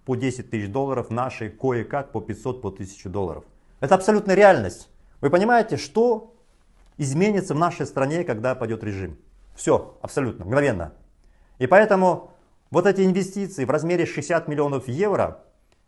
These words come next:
имеют такую гигантскую отдачу. Мало того, что в обмен на шестьдесят миллионов люди, кто инвестировал, получат два миллиарда, они получат ещё другие возможности. И фактически мы получим демократическую страну,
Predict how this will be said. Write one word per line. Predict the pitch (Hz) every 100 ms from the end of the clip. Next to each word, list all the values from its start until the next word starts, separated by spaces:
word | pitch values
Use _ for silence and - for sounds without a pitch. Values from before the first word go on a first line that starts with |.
| -
имеют | 156 185 180
такую | 165 170 165 131
гигантскую | 170 156 160 156 143
отдачу. | 123 110 101 - 87
Мало | 92 175 165
того, | 151 147
что | -
в | 131
обмен | 139 139 131
на |
шестьдесят | 127 127 - 135 -
миллионов | 117 127 127 120 113 _ _ _ _ _
люди, | 127 165 135
кто | 123 135
инвестировал, | 131 127 123 131 120
получат | 113 120 117 - 90 -
два | 117 180
миллиарда, | 190 156 120 87 82 - _
они | 127 135
получат | 135 139 -
ещё | 143 - 160
другие | 139 117 107 107 98 98
возможности. | 101 131 123 120 92 90 - 95
И | 151 143 - - _ _ _
фактически | 113 185 180 -
мы | 123
получим | 120 110 110 - 107 -
демократическую | 107 143 113 104 92 101 - 98
страну, | - 107 110 95